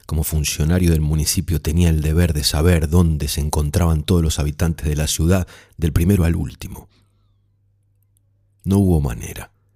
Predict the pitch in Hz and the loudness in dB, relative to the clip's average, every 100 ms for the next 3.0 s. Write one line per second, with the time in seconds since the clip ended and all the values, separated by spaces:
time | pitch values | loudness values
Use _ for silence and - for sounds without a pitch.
0 | _ _ _ _ _ _ 80 85 76 82 | _ _ _ _ _ _ -2 0 0 0
1 | 85 82 78 - 101 104 110 _ _ _ | 0 2 -2 0 2 2 0 _ _ _
2 | - 78 80 78 87 76 90 92 87 | -8 0 2 2 0 2 4 6 4